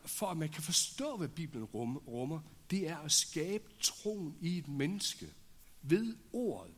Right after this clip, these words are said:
ved evangeliet, så skaber Gud troen på Jesus i et, et menneske, så det faktisk forstår Bibelen. Jeg har mødt mange kloge mennesker. Jeg har også blevet undervist af mange kloge mennesker, været på konferencer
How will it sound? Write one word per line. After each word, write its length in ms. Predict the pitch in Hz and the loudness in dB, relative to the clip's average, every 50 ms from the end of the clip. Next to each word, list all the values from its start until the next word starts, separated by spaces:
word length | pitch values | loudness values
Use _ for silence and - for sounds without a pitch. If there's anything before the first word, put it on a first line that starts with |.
| - - | -4 0
ved 200 | - - 226 269 - | 2 2 2 2 0
evangeliet, 840 | - 185 170 165 165 156 156 - 302 339 285 190 117 117 110 98 90 80 - - - - - - - - - - - - - - - - - - - - - - - - - - - | 0 0 0 0 -2 -2 2 4 6 6 6 4 -2 -4 -6 -6 -8 -10 -14 -18 -18 -18 -18 -18 -20 -20 -20 -20 -20 -20 -20 -20 -20 -20 -20 -20 -20 -20 -20 -20 -20 -20 -20 -12 -8
så 160 | - - 185 | -2 2 6
skaber 680 | 175 - - - - - 220 214 196 151 - 131 117 117 - - - | 6 6 6 4 2 2 2 2 2 0 -2 -4 -6 -6 -10 -10 -4
Gud 300 | - 175 175 190 202 196 185 - - - - - - - - - - - | -2 0 2 2 2 0 0 -4 -10 -16 -18 -18 -20 -20 -20 -12 -4 -2
troen 540 | - - - - 202 208 165 117 98 95 95 - - - - - | -2 0 2 2 2 2 2 0 -4 -8 -12 -16 -18 -20 -18 -8
på 120 | - 147 | -4 -2
Jesus 680 | 139 135 131 139 180 185 - 160 139 - - - - - | 0 2 2 2 2 2 0 0 0 0 0 -2 -2 -6
i 180 | 175 175 190 - - | -4 -4 -6 -6 -4
et, 380 | 131 123 120 120 - - - - - - - - - - - | -4 -4 -4 -4 -8 -14 -16 -16 -18 -20 -20 -20 -20 -10 -4
et 240 | - 135 123 - - | -2 -2 -2 -2 -2
menneske, 600 | 131 131 123 135 175 185 175 - - - - 98 - | 0 2 2 2 2 2 0 0 -2 -2 -6 -8 -6
så 160 | - - - 135 | -4 -4 -2 -2
det 80 | 131 | -2
faktisk 460 | - 151 170 - - 143 - - - - - | -2 -4 -4 -4 -4 -6 -6 -6 -10 -18 -12
forstår 300 | - - 143 - 247 233 | -8 -4 -2 -2 -2 -2
Bibelen. 420 | 127 123 120 107 - - 82 76 90 - | -2 -2 -2 -2 -4 -6 -12 -14 -4 2
Jeg 120 | - 151 180 | 4 4 4
har 60 | 196 | 4
mødt 200 | 185 175 208 165 | 2 0 0 0
mange 260 | 156 151 151 185 196 | 2 2 2 2 0
kloge 260 | 160 - 170 160 165 | 0 2 4 4 6
mennesker. 400 | 165 151 151 190 - - - 82 78 - | 6 4 2 2 0 -4 -6 -10 -8 -4
Jeg 80 | - 117 | 0 0
har 40 | 131 | 2
også 140 | 147 151 - | 0 0 -2
blevet 140 | - 139 | -4 -2
undervist 400 | 147 170 214 185 143 139 120 - | 0 0 0 0 -2 -4 -4 -4
af 160 | 113 104 101 104 - - | -4 -6 -6 -6 -4 -2
mange 240 | 120 131 151 170 | -2 0 0 -2
kloge 220 | 147 - 147 131 123 | -2 0 0 0 0
mennesker, 280 | 117 120 131 - - | 0 -2 -4 -4 -4
været 120 | 123 123 117 | -4 -4 -4
på 100 | - 127 | -6 -6
konferencer 640 | - 143 135 - 135 - 135 170 220 214 - - | -6 -6 -6 -6 -4 -4 -2 -2 -2 -4 -6 -8